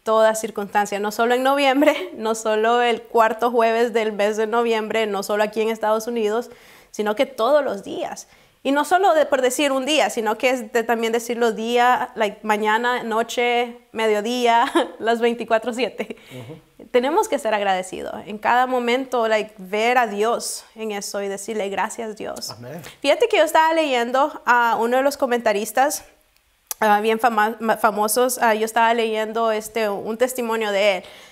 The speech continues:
Speaker 1: eh, Matthew Henry.
Speaker 2: Matthew Henry, yes.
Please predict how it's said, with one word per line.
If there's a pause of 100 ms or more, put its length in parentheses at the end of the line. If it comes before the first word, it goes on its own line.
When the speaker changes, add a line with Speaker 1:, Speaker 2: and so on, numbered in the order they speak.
(200)
Speaker 1:
eh,
Matthew
Henry. (200)
Speaker 2:
Matthew
Henry,
yes.